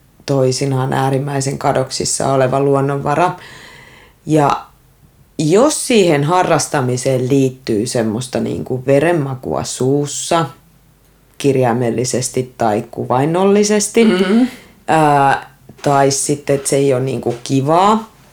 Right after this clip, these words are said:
Speaker 1: niin, niin se ei ole kyllä yleensä sitten kivaa varmaan myöskään siitä hevoseläimestä.
Speaker 2: Se. Ja sitten, jos tähän liittyy tähän kuvioon tavallaan se, että,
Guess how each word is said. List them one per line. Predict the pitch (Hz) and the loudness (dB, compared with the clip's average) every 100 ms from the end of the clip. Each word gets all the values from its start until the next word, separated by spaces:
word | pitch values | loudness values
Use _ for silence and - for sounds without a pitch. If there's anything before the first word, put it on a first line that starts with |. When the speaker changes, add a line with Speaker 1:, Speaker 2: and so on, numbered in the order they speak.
| _ _ _ _ _ _ _ _ _ _ _ - - | _ _ _ _ _ _ _ _ _ _ _ -18 -4
Speaker 1:
niin, | 151 147 143 | 2 4 4
niin | 143 143 139 - - - - - | 2 2 0 -6 -18 -20 -20 -8
se | - | 0
ei | 214 196 | 4 4
ole | |
kyllä | 175 160 147 | 2 2 4
yleensä | 151 139 131 | 4 2 0
sitten | 127 135 139 127 | -4 -6 -8 -4
kivaa | 147 143 131 | -2 0 2
varmaan | 131 127 127 131 | 0 0 -2 -2
myöskään | 131 131 123 120 | -2 -2 -6 -6
siitä | 120 - | -6 -6
hevoseläimestä. | 127 131 120 131 139 131 139 - - - - _ - - - - | -4 -4 -4 -4 -2 -2 -4 -8 -12 -12 -18 _ -20 -20 -20 -18
Speaker 2:
Se. | - 147 143 - - | -8 -6 -6 -12 -16
Ja | 160 170 | -6 -4
sitten, | 196 196 202 180 156 | -4 -4 -2 -2 -4
jos | 156 185 202 - | -6 -4 -4 -4
tähän | 247 233 180 | -2 -2 -2
liittyy | 180 185 - 170 | -6 -8 -4 -4
tähän | 165 165 160 | -4 -6 -6
kuvioon | 170 165 180 165 156 | -8 -6 -4 -4 -4
tavallaan | 156 160 165 156 151 | -6 -6 -4 -4 -6
se, | - 170 156 | -6 -6 -6
että, | 160 160 _ 151 | -10 -14 _ -10